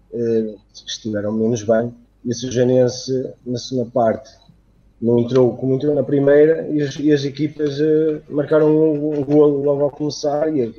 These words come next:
e acreditam, não é? Eh, acreditando também,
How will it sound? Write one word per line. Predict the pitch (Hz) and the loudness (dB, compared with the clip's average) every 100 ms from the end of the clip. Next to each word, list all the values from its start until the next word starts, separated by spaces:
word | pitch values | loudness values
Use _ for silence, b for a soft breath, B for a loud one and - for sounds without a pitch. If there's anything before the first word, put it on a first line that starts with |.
| 117 | -6
e | 113 | -4
acreditam, | - 113 120 120 113 | -4 -4 -4 -2 -2
não | 117 | -2
é? | 127 b b b _ _ 113 | -4 b b b _ _ -8
Eh, | 117 110 104 98 - _ _ _ _ _ _ _ _ - _ | -4 -4 -4 -8 -12 _ _ _ _ _ _ _ _ -20 _
acreditando | - - 107 110 - 123 123 120 | -16 -12 -8 -6 0 2 2 -2
também, | 131 127 131 131 131 | 0 2 2 2 0